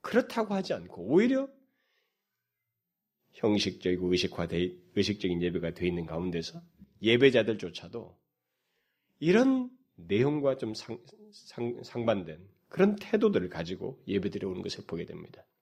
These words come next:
그 중에 가장 대표적인 게 뭐냐면 하나님께 예배드리는 것을 자기 희생이라고 생각하는 거예요.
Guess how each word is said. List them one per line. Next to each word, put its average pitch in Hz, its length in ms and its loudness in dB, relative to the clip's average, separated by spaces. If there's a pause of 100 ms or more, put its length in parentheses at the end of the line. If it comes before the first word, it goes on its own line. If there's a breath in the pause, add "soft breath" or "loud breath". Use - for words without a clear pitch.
(120)
그 160 100 -2
중에 196 160 6
가장 113 300 2
대표적인 104 400 2
게 95 60 -4
뭐냐면 85 460 -8 (1400)
하나님께 254 600 2
예배드리는 101 520 0
것을 92 360 -8 (560)
자기 160 280 -6
희생이라고 185 580 0
생각하는 - 420 -20
거예요. - 160 -20